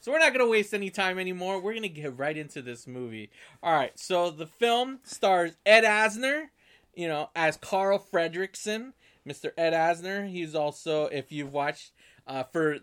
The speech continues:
for the yous youngins out there or millennials or even, I, I mean,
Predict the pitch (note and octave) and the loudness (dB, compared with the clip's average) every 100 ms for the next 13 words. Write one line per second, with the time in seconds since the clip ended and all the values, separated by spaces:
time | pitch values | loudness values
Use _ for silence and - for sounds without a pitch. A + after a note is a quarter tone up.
0 | _ - D#3 D#3 E3+ F3+ D#3 - _ D#3 | _ -6 -4 -4 -6 -8 -10 -18 _ -4
1 | D#3+ F3+ F#3+ F#3+ F3+ F#3 F3 F#3 F#3+ D3+ | -2 -2 -4 -4 -2 -2 0 -2 -2 -2
2 | D3 C3+ C3+ C#3 C#3 C3+ C3+ D#3+ E3+ E3+ | -4 -4 -8 -14 -12 -8 -6 -6 -6 -10
3 | E3+ D3+ E3+ A3+ B3 G3 - D3+ - F3 | -6 -6 -6 -6 -8 -10 -12 -14 -12 -10
4 | D#3 | -12